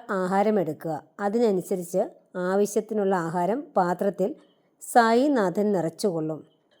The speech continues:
ആ അമ്മ പറഞ്ഞതുപോലെ വീട്ടുകാരി ചെയ്തു. ഫലവും അങ്ങനെ തന്നെയായി.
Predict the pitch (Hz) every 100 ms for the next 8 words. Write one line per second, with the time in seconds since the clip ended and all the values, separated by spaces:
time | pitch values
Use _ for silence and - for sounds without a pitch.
0 | - 262 262 247 269 269 202 220 240 214
1 | 202 196 190 - 180 170 202 208 202 -
2 | 170 160 151 - _ _ _ _ 214 208
3 | 214 285 - - 185 196 208 220 226 220
4 | 165 139